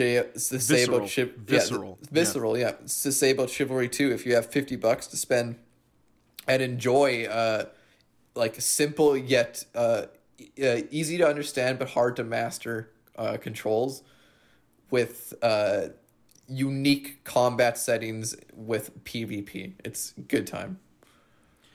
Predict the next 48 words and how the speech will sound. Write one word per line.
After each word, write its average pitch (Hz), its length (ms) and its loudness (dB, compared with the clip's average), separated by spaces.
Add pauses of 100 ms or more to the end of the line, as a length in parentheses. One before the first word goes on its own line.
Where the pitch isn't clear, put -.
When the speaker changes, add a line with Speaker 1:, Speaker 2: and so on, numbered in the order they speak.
(920)
Speaker 2:
Well, 123 380 -2 (260)
my 147 140 4
most 160 180 0
surprising 139 320 0
game 143 140 0
of 131 60 -4
the 123 60 0
year, 151 220 0 (200)
and 113 140 -8
we've 107 180 -8
already 113 240 -2
kinda 113 220 -8
talked 117 280 -2
it 110 80 -12
to - 80 -18
death 120 200 0
earlier 117 380 -4
in 107 80 -8
this 101 120 -8
episode, 110 520 -4
so 113 80 -12
just 98 140 -12
go 117 100 -4
listen 104 240 -10
to 98 80 -12
that. 107 260 -2 (360)
Uh, 113 160 0
but 143 120 2
Speaker 1:
<laughs> - 0 -
Speaker 2:
Guardians 156 320 4
of 127 60 -6
the 110 60 -8
Galaxy 123 460 2
has 110 240 -4
to 101 80 -16
be 101 200 -4
it. 98 220 -6
Like, 101 220 -4
Speaker 1:
Oh 143 220 4
Speaker 2:
uh, 135 40 -6
Speaker 1:
my 117 160 -6
God. 139 600 2 (160)
Speaker 2:
other 165 200 4
Speaker 1:
I'm 180 40 0
Speaker 2:
than 180 120 4
Eidos 151 340 6
Speaker 1:
surprised. 160 120 4
Speaker 2:
Montreal, 127 720 0